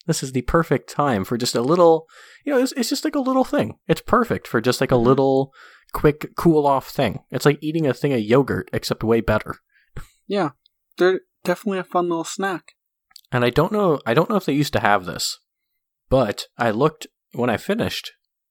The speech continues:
Speaker 1: I looked on the side, <laughs> and it said something to the effect of, "Eat slowly, um, for fear of inevitable brain freeze,"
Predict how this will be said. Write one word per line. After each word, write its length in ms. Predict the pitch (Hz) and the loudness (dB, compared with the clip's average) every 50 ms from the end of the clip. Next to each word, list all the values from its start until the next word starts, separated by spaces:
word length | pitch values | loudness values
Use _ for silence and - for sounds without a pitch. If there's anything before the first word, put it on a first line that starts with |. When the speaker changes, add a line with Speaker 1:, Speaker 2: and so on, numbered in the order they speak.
| _ _ - | _ _ -2
Speaker 1:
I 100 | 113 110 | 0 0
looked 220 | 120 131 - - | 2 2 2 2
on 100 | 123 104 | 2 2
the 60 | 95 | 2
side, 440 | - - - 131 185 254 202 110 107 | -2 -2 0 2 4 4 4 2 0
<laughs> 40 | - | -4
and 140 | - - - | -2 2 2
it 160 | 123 110 - | 2 2 2
said 240 | - - 123 117 - | 0 0 0 0 2
something 440 | - - 120 127 - - 131 123 117 | 0 0 0 0 0 0 0 0 0
to 100 | - 120 | 0 -2
the 120 | 110 113 110 | 0 0 0
effect 400 | 110 - - 113 101 - - - | 0 0 0 -2 -2 0 -2 0
of, 340 | 110 101 95 95 92 - - _ _ _ _ _ _ _ - - _ _ _ _ _ _ _ _ | 0 0 0 -2 -4 -10 -18 _ _ _ _ _ _ _ -20 -20 _ _ _ _ _ _ _ _
"Eat 220 | - 135 143 165 - | -2 -2 -2 0 0
slowly, 760 | - - - 127 104 101 107 110 120 135 135 135 147 147 - _ _ _ _ _ _ _ _ _ _ _ | -2 0 0 4 6 6 6 6 4 2 2 2 0 -2 -4 _ _ _ _ _ _ _ _ _ _ _
um, 400 | - 120 117 107 101 92 92 92 | 0 4 4 4 4 2 0 -2
for 240 | - - - 117 110 | -6 -2 0 0 0
fear 380 | - - - 123 113 110 117 117 | 0 0 -2 0 2 4 4 4
of 160 | 113 110 110 | 4 4 2
inevitable 600 | 110 104 98 110 107 110 113 113 107 107 104 98 | 0 0 0 0 2 2 2 2 4 2 2 2
brain 280 | - 110 95 101 110 | 2 0 0 2 0
freeze," 440 | 117 - 143 139 151 165 - - - | -2 -2 -2 0 0 0 0 -2 -4